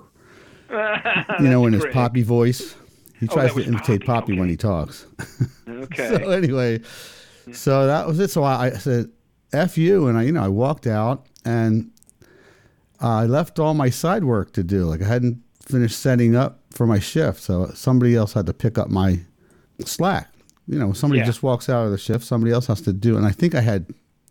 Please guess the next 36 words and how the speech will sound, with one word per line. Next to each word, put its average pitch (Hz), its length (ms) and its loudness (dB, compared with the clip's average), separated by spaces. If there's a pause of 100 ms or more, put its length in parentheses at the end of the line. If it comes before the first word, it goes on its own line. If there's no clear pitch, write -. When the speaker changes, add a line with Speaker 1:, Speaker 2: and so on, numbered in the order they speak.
(120)
Speaker 2:
dressings. 120 560 -2
You 107 80 2
know, 107 220 2
that's 107 300 0
the 92 120 -2
worst. - 380 -6 (300)
Filling 98 260 0
up 95 100 0
those - 240 0
Speaker 1:
Yeah. 95 120 0
Speaker 2:
salad 92 380 0
dressing 92 440 0 (340)
vessels. 101 540 -2 (520)
That's 110 200 -2
a 95 40 -2
sloppy 87 420 -2
job. - 340 -6 (200)
So - 380 -2 (200)
I 110 80 0
Speaker 1:
Yeah. 117 80 2
Speaker 2:
just 120 120 -2
have 113 180 -2
to 107 80 -2
apologize 101 680 0
to 104 240 -2
whoever 113 420 2
had 104 200 -2
to 92 60 -6
do 98 220 -2
that 90 240 -2
the 87 80 -2
night 90 200 0
I 87 80 0
got - 220 -8
<laughs> - 120 -10
fired. - 440 -8